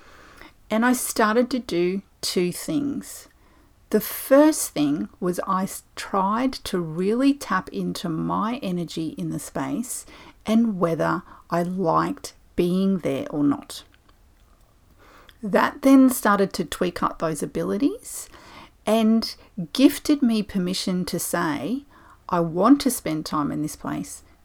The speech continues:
and I don't want to spend time in this place." The second thing I did, once I knew the places I really wanted to spend time in, I then said,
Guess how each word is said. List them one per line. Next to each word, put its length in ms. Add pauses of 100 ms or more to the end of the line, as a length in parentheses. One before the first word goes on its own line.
and 140
I 80 (160)
don't 280
want 200
to 60
spend 320
time 220
in 120
this 120
place." 460 (1900)
The 100
second 540
thing 220
I 160
did, 500 (320)
once 480
I 100
knew 360
the 100
places 600
I 100
really 480
wanted 420
to 80
spend 400
time 480
in, 300 (800)
I 240
then 480
said, 580